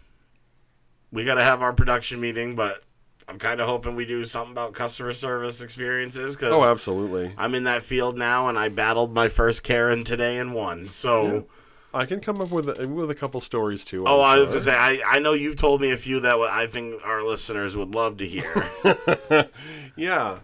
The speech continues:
Speaker 2: So, yeah, tune in in a couple of weeks. And, uh,
Speaker 1: Actually, yeah, that's the one we'll do next.
Speaker 2: Yeah, definitely.
Speaker 1: Yeah, so, too, next time we're gonna be reliving some of our customer service.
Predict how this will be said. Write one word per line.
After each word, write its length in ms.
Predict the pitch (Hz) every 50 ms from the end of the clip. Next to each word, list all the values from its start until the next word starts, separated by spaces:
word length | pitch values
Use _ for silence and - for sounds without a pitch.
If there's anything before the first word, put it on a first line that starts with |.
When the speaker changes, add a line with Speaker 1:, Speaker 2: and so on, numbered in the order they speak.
| -
Speaker 2:
So, 200 | - - - 165
yeah, 240 | 165 190 208 147 120
tune 260 | - - - - 190
in 140 | 190 190 196
in 100 | 185 170
a 40 | 151
couple 220 | - 147 - 185
of 60 | 202
weeks. 400 | 185 180 202 - - - - -
And, 460 | - - - 107 107 107 107 107 107 -
uh, 40 | -
Speaker 1:
Actually, 280 | 214 233 190 185 190
yeah, 120 | 214 170 147
that's 340 | 151 170 208 226 220 220 -
the 80 | 202
one 180 | 175 160 143 135
we'll 80 | 131 120
do 140 | 117 117 110
next. 320 | 101 90 80 80 - 339
Speaker 2:
Yeah, 220 | 381 392 381 294 - - _ _ _ _ _ _ _
definitely. 600 | 247 240 240 240 175 143 123 120 110 110 110 - _ -
Speaker 1:
Yeah, 120 | - 185 170
so, 100 | - -
too, 240 | - - - 92
next 240 | - 202 220 220 -
time 180 | - 233 220 208
we're 140 | 202 208 220
gonna 160 | 220 208 190
be 100 | 196 190
reliving 400 | 180 180 175 170 165 156 160 156
some 160 | - 160 151
of 120 | 147 139 135
our 80 | 131
customer 440 | - - 143 135 - - 139 135 127
service. 480 | 120 - 131 120 117 117 117 117 117